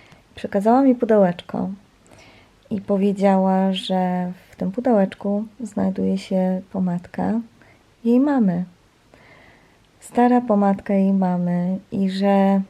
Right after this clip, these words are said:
ona nie ma miejsca, gdzie trzymać takie skarby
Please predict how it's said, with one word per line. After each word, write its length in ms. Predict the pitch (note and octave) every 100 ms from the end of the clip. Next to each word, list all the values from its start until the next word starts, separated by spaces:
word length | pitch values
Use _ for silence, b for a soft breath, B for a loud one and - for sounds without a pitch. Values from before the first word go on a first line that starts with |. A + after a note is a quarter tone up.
| _ b b b b
ona 200 | - A3
nie 140 | A3 A#3+
ma 160 | A#3+
miejsca, 560 | G#3+ G#3 G#3+ G#3 - F#3+
gdzie 220 | F3+ G3
trzymać 600 | G3 - A3+ G#3+ G3 -
takie 280 | - G3 -
skarby 640 | - G3 F#3 F3 F#3 G#3+